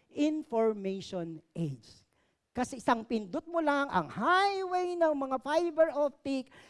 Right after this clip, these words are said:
lalabas lahat ang gusto mong malaman. Ang problema nito, hindi mo lang din sigurado kung fake news siya. Ang problema lang dito, hindi mo alam kung saan galing siya.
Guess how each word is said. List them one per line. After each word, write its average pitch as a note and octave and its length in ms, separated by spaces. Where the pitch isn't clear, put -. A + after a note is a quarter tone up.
lalabas A#3 720
lahat A#3+ 480
ang G3 160
gusto - 400
mong A#3 400
malaman. C3+ 720
Ang A4 240
problema C#4 480
nito, G3 560
hindi E3 160
mo E3 160
lang G3+ 160
din A3 160
sigurado G3 800
kung G3+ 240
fake F3 400
news D#3 480
siya. - 140
Ang F#3 240
problema G#3+ 560
lang E4+ 240
dito, G3 480
hindi E4 320
mo F4+ 160
alam A3+ 320
kung E4 160
saan - 320
galing G#3 480
siya. A#2+ 240